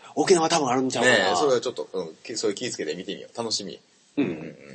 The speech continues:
Speaker 1: 石垣とかね、その、宮古とか、離島の方行ったらそうでもないかもわからんけど、
Speaker 2: ああ、そうか。うんうん。
Speaker 1: 本島は多分間違いなく
Speaker 2: うーん。
Speaker 1: あると思う。
Speaker 2: そっか、そっか。
Speaker 1: うん。
Speaker 2: なるほど。
Speaker 1: そうなんですよ。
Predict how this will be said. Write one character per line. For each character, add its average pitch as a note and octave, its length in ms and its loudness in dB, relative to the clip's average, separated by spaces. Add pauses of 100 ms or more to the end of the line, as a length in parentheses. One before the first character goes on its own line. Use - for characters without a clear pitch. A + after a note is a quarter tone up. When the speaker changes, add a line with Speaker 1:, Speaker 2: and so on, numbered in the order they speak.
(140)
Speaker 1:
石 - 240 6
垣 G#4+ 280 2
と - 80 4
か C#4 100 2
ね、 B3 80 2
そ - 100 0
の、 C3+ 200 6
宮 G3+ 260 6
古 C#3+ 140 2
と A2 80 0
か、 G#2 260 0
離 A3 140 -2
島 D#4 140 4
の D4+ 60 4
方 F#4+ 120 8
行 D#4+ 60 4
っ - 20 -2
た C#3+ 100 0
ら A#2+ 100 -2 (200)
そ E3 180 0
う E3 60 4
で D#3+ 40 4
も C3 60 2
な A2+ 100 0
い A2+ 60 0
か A2 100 -2
も G2+ 60 -2
わ G2 80 -2
か A#2+ 60 6
ら G2 120 4
ん F#2+ 40 -6
け G2 120 -2
ど、 F2+ 120 0
Speaker 2:
あ - 20 2
あ、 F2 40 2
そ F2 100 -4
う - 20 -6
か。 F2+ 60 -8
う - 20 -10
ん - 20 -12
う - 20 -12
ん。 F2+ 40 -18 (200)
Speaker 1:
本 C#4+ 320 6
島 E3 180 6
は E3 100 6
多 F3+ 140 6
分 A#2 120 0
間 C3 100 0
違 - 100 -2
い - 100 4
な A#2 100 0
く F2+ 100 -4
Speaker 2:
う - 20 -4
ー E3+ 80 -8
ん。 - 880 -12
Speaker 1:
あ A2 100 -2
る A2 80 -4
と - 60 -8
思 D2+ 260 -12
う。 - 20 -20 (300)
Speaker 2:
そ - 120 -20
っ - 40 -20
か、 - 80 -14
そ - 60 -20
っ - 20 -20 (100)
か。 - 140 -18 (280)
Speaker 1:
う B2 60 -4
ん。 G#2 40 -2
Speaker 2:
な F2+ 80 -4
る - 80 -14 (180)
ほ - 100 -14
ど。 - 60 -12
Speaker 1:
そ G#2+ 160 -4
う - 20 -8
な - 60 -10
ん - 40 -12
で F#2 80 -12
す - 120 -10
よ。 G1+ 240 -12